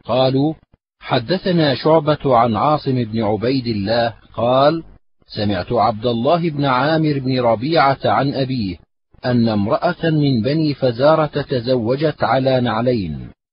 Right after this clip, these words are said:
فقال رسول الله صلى الله عليه وسلم: "أرضيت من نفسك ومالك بنعلين؟"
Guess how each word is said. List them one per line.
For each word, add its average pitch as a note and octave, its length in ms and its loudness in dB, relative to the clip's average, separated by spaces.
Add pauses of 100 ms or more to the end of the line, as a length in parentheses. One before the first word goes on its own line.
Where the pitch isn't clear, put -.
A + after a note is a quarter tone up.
(260)
فقال F#3+ 480 4
رسول D3+ 300 0
الله C#3+ 360 2
صلى C3+ 280 0
الله B2+ 380 2
عليه A#2+ 300 0
وسلم: F2 600 -6 (480)
"أرضيت C3 560 2
من C#3 260 2
نفسك B2 540 -4
ومالك A#2+ 720 0
بنعلين؟" A#2 880 -2